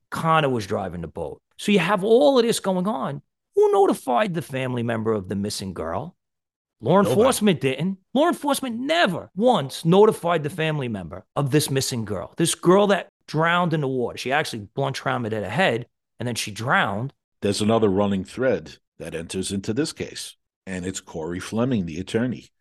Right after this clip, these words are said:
Speaker 3: One of the kids that was in the boat, his family wanted to pursue a, uh, a lawsuit for the injuries he sustained in that boating accident, you know, allegedly at the hands of, of Paul Murdaugh. And who did they refer him to?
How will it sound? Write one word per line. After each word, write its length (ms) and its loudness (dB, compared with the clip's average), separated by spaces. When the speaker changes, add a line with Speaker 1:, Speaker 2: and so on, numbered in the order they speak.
Speaker 3:
One 160 -6
of 80 -2
the 60 -6
kids 260 -6
that 140 -2
was 160 -4
in 80 -2
the 80 -6
boat, 380 0
his 140 -10
family 680 -4
wanted 480 -4
to 140 -2
pursue 760 -2
a, 300 -8
uh, 340 -10
a 20 -12
lawsuit 600 -6
for 160 -16
the 180 -8
injuries 460 -8
he 100 -10
sustained 760 -10
in 160 -14
that 220 -8
boating 360 -2
accident, 600 -10
you 120 -8
know, 160 -8
allegedly 520 -6
at 120 -8
the 120 -12
hands 300 -12
of, 280 -12
of 300 -16
Paul 360 0
Murdaugh. 460 -12
And 440 -2
who 220 -6
did 160 -4
they 140 0
refer 360 -2
him 180 -4
to? 360 -4